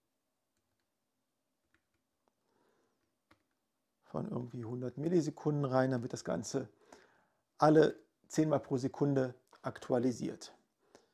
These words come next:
Okay, also nochmal, wir machen hier eine Variable. Hier ist es zwar eine lokale Variable, die jetzt nicht global de-, deklariert wird, äh,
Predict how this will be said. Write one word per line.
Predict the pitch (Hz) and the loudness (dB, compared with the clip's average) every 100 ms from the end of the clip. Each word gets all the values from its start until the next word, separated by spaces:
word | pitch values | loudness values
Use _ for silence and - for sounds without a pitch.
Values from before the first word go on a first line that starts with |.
| _ _ _ _ | _ _ _ _
Okay, | - 143 131 - | -4 -4 -4 -8
also | - 165 196 175 | 6 6 6 2
nochmal, | 165 170 165 170 156 | 4 8 8 8 2
wir | 151 | 0
machen | 147 147 151 | 2 0 -2
hier | 135 | -4
eine | 139 131 123 - _ _ _ | -4 -4 -8 -16 _ _ _
Variable. | 135 127 127 185 180 | -2 4 10 10 10
Hier | 160 | 4
ist | - - | 0 -2
es | |
zwar | - 156 | -2 0
eine | 135 | 2
lokale | 123 147 208 - 190 202 190 | 4 4 4 0 0 0 2
Variable, | 185 180 175 190 202 196 202 - - - - _ _ | 0 2 2 2 2 0 -2 -8 -20 -20 -20 _ _
die | - 139 139 135 | -4 -2 0 0
jetzt | 135 - | 0 0
nicht | 151 - | -4 -2
global | 151 170 180 180 | 2 6 6 4
de-, | 180 - - | 0 -4 -10
deklariert | 165 165 - 147 170 175 | -10 -6 -2 2 0 0
wird, | 170 160 - - | -2 -2 -4 -2
äh, | 151 139 | 2 2